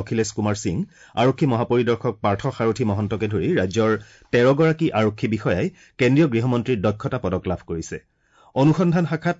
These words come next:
উপ আৰক্ষী অধীক্ষক ফুলকৰ নাৰ্জাৰী, মাধুৰিমা দাস, তদানীন্তন মহকুমা আৰক্ষী বিষয়া প্ৰকাশ সোণোৱাল আৰু উপ পৰিদৰ্শক উমেশ বৰাই গৃহমন্ত্ৰীৰ দক্ষতা পদক লাভ কৰিছে। একেদৰে বিশেষ অভিযান শাখাত তদানীন্তন অতিৰিক্ত আৰক্ষী অধীক্ষক প্ৰণৱ কুমাৰ পেগু, আৰক্ষী অধীক্ষক অনুৰাগ শৰ্মা,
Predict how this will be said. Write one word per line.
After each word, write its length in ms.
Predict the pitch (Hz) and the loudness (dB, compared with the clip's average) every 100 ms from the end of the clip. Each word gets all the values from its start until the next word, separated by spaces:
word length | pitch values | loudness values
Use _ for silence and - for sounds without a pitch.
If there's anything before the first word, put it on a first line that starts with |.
| 117 | -4
উপ 80 | 107 131 | 0 2
আৰক্ষী 240 | 127 - 113 | 2 0 -2
অধীক্ষক 320 | 113 110 120 - | -2 -4 -6 -4
ফুলকৰ 280 | 113 98 101 | -4 0 0
নাৰ্জাৰী, 320 | 95 90 98 120 143 | 0 -2 -2 0 -2
মাধুৰিমা 340 | 87 101 98 92 | -2 -2 -2 -2
দাস, 140 | 110 - _ _ _ | -4 -8 _ _ _
তদানীন্তন 500 | 113 117 127 120 131 113 | 0 2 2 0 0 0
মহকুমা 300 | 104 104 117 | 0 0 0
আৰক্ষী 240 | 107 104 110 | 0 0 -2
বিষয়া 220 | 104 113 101 | -4 -2 -2
প্ৰকাশ 240 | 101 110 110 | -4 -4 -4
সোণোৱাল 400 | - 98 92 220 - | -4 -2 -2 -2 -2
আৰু 160 | 98 92 90 - _ _ _ 120 | 0 0 -2 -6 _ _ _ -4
উপ 120 | 117 165 | 0 2
পৰিদৰ্শক 440 | 160 147 135 156 - | 4 4 0 -2 -2
উমেশ 200 | 117 120 98 | -2 -2 -2
বৰাই 220 | 80 120 226 _ _ 107 | -2 -4 -6 _ _ 0
গৃহমন্ত্ৰীৰ 460 | 127 165 165 160 101 | 4 4 4 0 -2
দক্ষতা 280 | 101 107 98 | -2 -4 -2
পদক 200 | 90 85 | -4 -4
লাভ 100 | 85 - | -6 -6
কৰিছে। 260 | 85 - - - _ _ - | -8 -8 -14 -18 _ _ -2
একেদৰে 360 | 120 104 98 147 | 0 0 0 -2
বিশেষ 260 | 107 156 135 | 0 0 0
অভিযান 260 | 110 120 110 | -2 -2 -4
শাখাত 240 | 101 175 - | -4 -6 -2
তদানীন্তন 480 | 107 113 113 113 110 | 0 0 0 0 -2
অতিৰিক্ত 380 | 98 113 107 117 | -2 -2 -2 0
আৰক্ষী 260 | 101 101 113 104 | 0 0 -2 -2
অধীক্ষক 300 | 107 113 104 - | -2 -6 -6 -2
প্ৰণৱ 260 | 98 110 104 | 0 0 -2
কুমাৰ 180 | 110 107 | -4 -2
পেগু, 200 | 98 98 185 - - - 120 | -2 -2 -4 -8 -20 -2 2
আৰক্ষী 280 | 147 156 147 | 2 4 0
অধীক্ষক 320 | 151 - 151 - | 0 -4 -6 -2
অনুৰাগ 300 | 107 110 113 - | 0 2 0 -2
শৰ্মা, 240 | 92 80 | -4 -4